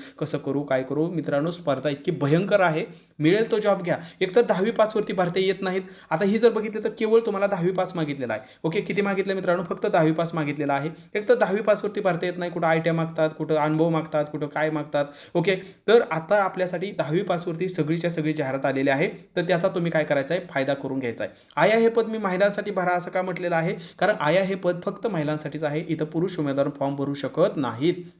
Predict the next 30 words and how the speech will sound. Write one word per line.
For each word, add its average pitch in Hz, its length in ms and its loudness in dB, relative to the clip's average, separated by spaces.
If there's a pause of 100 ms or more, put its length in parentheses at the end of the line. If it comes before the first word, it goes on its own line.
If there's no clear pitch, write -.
(680)
स्पष्टपणे 180 480 0
दिलेलं 156 300 2
आहे, 151 240 0 (240)
आया 165 220 6
हे 185 140 0
पद 175 240 -2
जे 160 100 0
आहे, 131 200 -2 (240)
अडोतीस 190 340 2
जागा 156 260 2
आहेत, 190 180 0
फक्त 208 220 -8
महिलांसाठी 151 540 -4
आहेत, 135 120 -8
लक्षात 123 240 -6
ठेवा. 101 180 -8 (240)
मग 165 80 2
पुरुषांनी 226 460 2
कक्षसेवक 185 640 0
तुम्ही 170 160 -2
भरायचा 151 360 2
आहे, 160 80 -2
पुरुषांनी 156 560 -2
फक्त 160 320 -8 (180)
कक्षसेवकसाठी 147 720 -6
तुम्ही 135 220 -4
या 127 60 -2
ठिकाणी 123 220 -6
भरायचं 120 320 0
आहे. 156 120 0